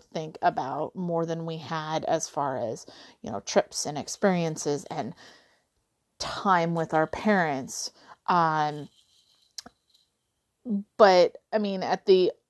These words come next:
the ultimate goal is not to compare our childhood to our kiddos' childhood. It's more about,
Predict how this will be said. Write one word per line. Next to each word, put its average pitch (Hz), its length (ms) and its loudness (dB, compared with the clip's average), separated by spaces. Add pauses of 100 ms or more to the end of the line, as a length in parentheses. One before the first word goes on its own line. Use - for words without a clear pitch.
(280)
the 202 220 4
ultimate 247 400 6
goal 175 260 4
is 170 100 -2
not 165 200 -4
to 180 100 -4
compare 175 460 0
our 165 200 4
childhood 151 560 -4
to 160 80 -6
our 143 120 -4
kiddos' 226 460 4
childhood. 165 580 -8 (420)
It's 196 220 -2
more 214 540 6
about, 160 680 2